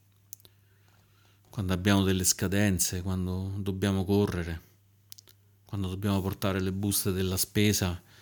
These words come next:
e pesano troppo, o magari una busta si rompe e cascano tutte le mele per terra e bisogna andare a recuperarle a destra e a sinistra. È sempre una buona occasione per guardare sotto il ciclamino, è sempre una buona occasione per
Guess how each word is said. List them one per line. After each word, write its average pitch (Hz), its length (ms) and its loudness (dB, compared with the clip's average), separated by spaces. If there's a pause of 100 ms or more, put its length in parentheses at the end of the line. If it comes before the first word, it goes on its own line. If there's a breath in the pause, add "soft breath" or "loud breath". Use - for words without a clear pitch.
(260 loud breath)
e 113 140 -2
pesano 95 420 6
troppo, 104 460 4
o 92 180 0
magari 95 720 -2 (1000 soft breath)
una 95 200 0
busta 101 360 2
si 90 120 2
rompe 104 320 4
e 87 80 -2
cascano 92 400 0
tutte 98 260 -2
le 92 100 0
mele 92 220 2
per 87 160 -2
terra 104 360 2
e 85 40 -2
bisogna 90 460 -2
andare 90 540 -4 (320 soft breath)
a - 120 -6
recuperarle 104 580 4
a 98 40 4
destra 95 400 -2
e - 20 -4
a - 40 -2
sinistra. 92 580 -2 (3250 loud breath)
È 127 60 -2
sempre 131 320 6
una 110 140 8
buona 101 240 8
occasione 98 500 6
per 90 160 0
guardare 95 420 -2
sotto 101 300 -4
il 92 60 -2
ciclamino, 90 720 0
è 113 60 -8
sempre 113 340 -2
una 104 140 4
buona 95 240 0
occasione 98 560 0
per 90 460 -4